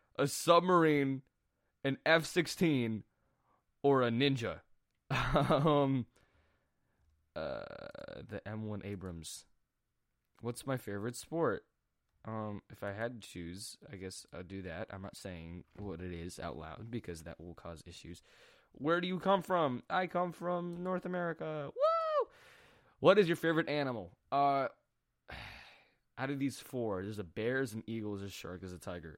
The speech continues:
I think the way the bear is sitting, I have to pick that. How would you like to spend a holiday? Staying home. That is, I don't want an ad. What, what would you wear on Halloween? Uh,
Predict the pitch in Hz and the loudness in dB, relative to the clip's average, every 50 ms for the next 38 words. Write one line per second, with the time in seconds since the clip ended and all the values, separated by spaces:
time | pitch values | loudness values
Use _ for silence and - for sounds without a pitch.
0 | _ - 95 110 110 - 156 160 147 - 131 120 123 131 113 113 101 90 - - | _ -10 -8 -8 -6 -4 -4 -4 -2 -2 -2 0 0 0 -2 -2 -4 -6 -6 -4
1 | 92 101 104 113 123 - - - 127 127 131 120 101 101 101 104 - 101 - - | -2 -2 -2 -2 -4 -4 -4 -6 -4 -4 -4 -4 -4 -6 -6 -8 -8 -10 -10 -10
2 | - 95 - - 85 92 101 - _ _ _ _ _ _ _ _ _ _ _ _ | -10 -10 -10 -10 -8 -8 -8 -10 _ _ _ _ _ _ _ _ _ _ _ _
3 | _ _ _ _ _ _ _ _ _ _ _ _ _ _ _ _ _ _ _ _ | _ _ _ _ _ _ _ _ _ _ _ _ _ _ _ _ _ _ _ _
4 | - - - 151 165 160 131 147 135 - - - - 131 127 123 120 110 117 101 | -8 -2 0 2 2 2 2 0 0 -2 -4 -6 -2 0 0 0 0 0 0 -2
5 | 95 92 90 85 78 78 - _ _ _ _ _ _ _ _ _ _ _ _ _ | -2 -2 -4 -6 -8 -10 -14 _ _ _ _ _ _ _ _ _ _ _ _ _
6 | _ _ _ _ _ _ _ _ _ _ _ _ _ _ - - - - - - | _ _ _ _ _ _ _ _ _ _ _ _ _ _ -16 -12 -10 -8 -8 -8
7 | - - - 110 110 117 120 117 120 110 104 101 104 104 92 87 85 80 80 76 | -8 -8 -6 -4 -2 0 0 0 0 -2 -4 -4 -4 -4 -4 -4 -6 -8 -10 -12
8 | 73 - - - - - _ _ _ _ _ _ - 101 101 95 92 95 92 92 | -16 -18 -20 -20 -20 -20 _ _ _ _ _ _ -10 -8 -8 -6 -6 -6 -8 -8
9 | 82 - - _ _ - - 82 107 104 - 110 117 - - 113 113 107 104 104 | -10 -14 -20 _ _ -14 -10 -10 -8 -6 -4 -4 -4 -4 -4 -4 -4 -2 -4 -4
10 | - 85 90 85 78 76 80 - - - 110 120 117 127 120 - - 123 123 113 | -4 -4 -4 -4 -6 -8 -10 -14 -18 -14 -10 -4 0 0 0 0 -2 -4 -2 -4
11 | 127 110 120 117 110 123 127 131 131 - 123 123 120 127 120 123 123 123 123 123 | -4 -4 -6 -4 -2 0 2 2 2 2 0 0 0 0 0 0 0 0 0 0
12 | 123 123 123 127 120 - _ _ _ _ _ _ - 110 110 107 107 104 | 0 0 0 -2 -4 -6 _ _ _ _ _ _ -2 0 0 0 0 -2